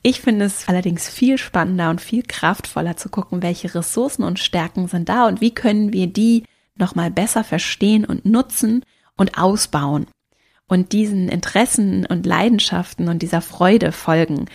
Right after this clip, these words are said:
Das spielt eine große Rolle auch in meinem Female Leadership Programm, dass wir uns auf diese Ressourcen konzentrieren und mit denen gezielt arbeiten.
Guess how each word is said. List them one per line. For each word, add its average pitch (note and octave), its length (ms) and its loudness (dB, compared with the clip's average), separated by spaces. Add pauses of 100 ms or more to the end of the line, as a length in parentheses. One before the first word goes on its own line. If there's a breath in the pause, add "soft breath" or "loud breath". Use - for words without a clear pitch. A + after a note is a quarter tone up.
(320 loud breath)
Das - 340 0
spielt - 380 -2
eine E3+ 160 -2
große F#3+ 320 -2
Rolle F3+ 280 0
auch - 120 -6
in E3+ 100 -2
meinem E3+ 240 -2
Female E3+ 300 0
Leadership F3 440 2
Programm, D#3+ 580 -2 (380)
dass F#3 220 -2
wir F#3 80 0
uns F3 140 -2
auf - 180 -8
diese F#3 340 -4
Ressourcen F#3 540 0
konzentrieren E3 720 -2
und D#3+ 140 0
mit E3 180 -2
denen G#3 300 0
gezielt E3 760 -2
arbeiten. - 680 -8